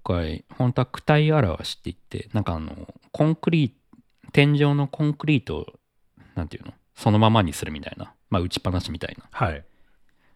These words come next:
Speaker 1: うん。ことをやりたかったんですけど、まあ、それは今回こう解体してみると、で、うちはなんかスプリンクラーがついてて、
Speaker 2: うん。
Speaker 1: マンション、マンションの。
Speaker 2: うん。
Speaker 1: うん。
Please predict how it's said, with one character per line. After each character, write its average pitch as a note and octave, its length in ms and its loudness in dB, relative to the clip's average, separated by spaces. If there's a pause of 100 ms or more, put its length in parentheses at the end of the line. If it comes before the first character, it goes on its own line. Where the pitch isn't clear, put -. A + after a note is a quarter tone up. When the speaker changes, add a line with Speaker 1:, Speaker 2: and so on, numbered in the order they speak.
(160)
Speaker 1:
う F2+ 40 -6
ん。 E2 140 -6 (200)
こ G#2 140 -2
と F#2 80 -6
を D#2+ 80 -2
や E2+ 100 -2
り F#2+ 80 -4
た G#2+ 100 -2
か - 120 -6
っ - 80 -20
た - 80 -8
ん - 60 -12
で - 80 -18
す - 100 -20
け E2 100 -8
ど、 E2+ 220 -8 (500)
ま G#2 60 0
あ、 - 20 0
そ B2+ 140 0
れ C3+ 80 4
は C#3 80 2
今 C3+ 180 2
回 E2 180 -4
こ - 180 -10
う - 20 -14
解 B2 260 0
体 C3 220 0
し - 60 -12
て C#3 100 -4
み C#3 80 2
る A#2 100 0
と、 - 380 -4 (460)
で、 F#2+ 200 -4
う G#2 160 0
ち - 200 -2
は C3+ 60 4
な C#3 60 2
ん C3+ 40 0
か - 100 -6
ス - 100 -12
プ - 80 0
リ D#3+ 80 4
ン C#3 60 2
ク - 100 -4
ラ D#2+ 140 -2
ー - 40 -14
が - 240 -10 (400)
つ - 140 -4
い E2 80 -2
て - 100 -12
て、 - 260 -10 (440)
Speaker 2:
う A#2 60 -2
ん。 - 20 2
Speaker 1:
マ F2 160 2
ン F2 80 -8
シ A2 100 -8
ョ F2+ 40 -8
ン、 F#2+ 40 -4
マ F#2+ 100 2
ン D#2+ 60 -4
シ - 80 -4
ョ D#2+ 60 -8
ン D2+ 80 -10
の。 D2 140 -14 (240)
Speaker 2:
う G#2+ 40 -4
ん。 - 20 -2
Speaker 1:
う F2+ 40 -2
ん。 D#2 300 -8